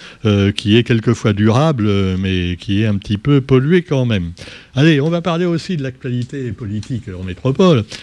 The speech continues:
Et là, j'ai trouvé un beau slogan pour... pour, euh, comment il s'appelle maintenant ? C'est plus la, la, c'est plus En Marche,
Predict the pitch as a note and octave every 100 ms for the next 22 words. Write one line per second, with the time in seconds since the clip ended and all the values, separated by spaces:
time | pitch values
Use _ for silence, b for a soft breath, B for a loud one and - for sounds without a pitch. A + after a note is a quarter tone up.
0 | B G2+ A#2 C3+ G2+ G2+ F2+ B2 A#2 G#2+
1 | B2 F#3 - D3+ D3 F#3+ F3 - F3+ G3
2 | F3+ B B _ _ _ _ D3 F3+ F#3+
3 | F#3+ _ _ A2 A#2+ A#2+ B2 C3+ A#2+ C3+
4 | A#2 A2 A2 - G2+ B2+ A#2+ B B -
5 | G#2 A2+ A2+ A2+ A2 B2 - A2+ - B2+
6 | D#3 F3+ C3 -